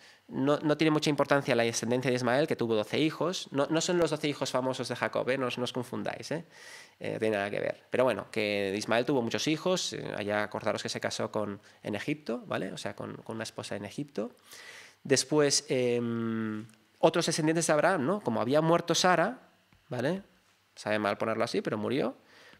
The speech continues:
Pues a-, Abraham se puede casar con Keturá, que tiene, pues, estos hijos que no tienen demasiada importancia. Y bueno, simplemente citar, pues, Madián, no es que tenga mucha importancia, ¿eh? Pero de aquí,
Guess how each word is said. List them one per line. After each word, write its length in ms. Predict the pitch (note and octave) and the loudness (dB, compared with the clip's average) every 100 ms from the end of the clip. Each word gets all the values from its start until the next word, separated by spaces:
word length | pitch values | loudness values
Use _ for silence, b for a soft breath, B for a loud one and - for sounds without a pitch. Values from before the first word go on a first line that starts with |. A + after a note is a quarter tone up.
| - | 0
Pues 280 | C3 - - | 2 2 -4
a-, 160 | A#2 A2+ - A2+ | -6 -6 -6 -2
Abraham 340 | G2+ G2+ A#2+ D#3 | 0 2 2 0
se 160 | - | -2
puede 240 | - A2+ A#2 | 0 0 2
casar 400 | A#2+ C3 B2 - | 2 4 2 2
con 200 | G#2 G#2+ | -4 -4
Keturá, 720 | - D3 D3 D#3 D3 F3+ G#3+ b b b b | -2 0 2 4 4 0 -6 b b b b
que 140 | - G3 | -4 0
tiene, 360 | E3+ D#3+ F3 | 4 4 4
pues, 160 | F3 C3 | 4 0
estos 280 | B2+ C3+ E3 | 0 0 0
hijos 260 | D#3+ F3 | 2 0
que 60 | C3 | 0
no 80 | B2 | 0
tienen 180 | C#3 C#3 | 0 2
demasiada 300 | C3+ C3+ D3 | 2 2 0
importancia. 760 | C#3+ C#3 D#3+ D#3+ D3+ D#3 F#3+ B B | 0 4 4 4 0 0 -2 B B
Y 100 | F#3 | 4
bueno, 220 | G3 F#3 | 6 4
simplemente 460 | F#3 F3+ E3+ E3+ F3+ | 4 4 2 2 0
citar, 560 | D3+ C#3+ D3+ E3+ E3 - - - - | 0 4 4 4 0 -10 -20 -20 -16
pues, 220 | - G#2 A2 | -8 -6 -2
Madián, 640 | G#2 A2 D#3+ D3+ E3 F#3+ - | -2 2 4 4 4 -4 -6
no 80 | E3 | -2
es 80 | F#3 | -2
que 80 | E3+ | 2
tenga 160 | C#3+ | 2
mucha 180 | B2+ A#2+ | 0 -2
importancia, 560 | A2 A2 A2 G#2+ G#2 B2 | -4 0 0 0 -2 -2
¿eh? 60 | |
Pero 180 | D3+ A#2+ | 0 2
de 60 | A2+ | 0
aquí, 420 | A2+ D3+ D#3+ | 0 0 0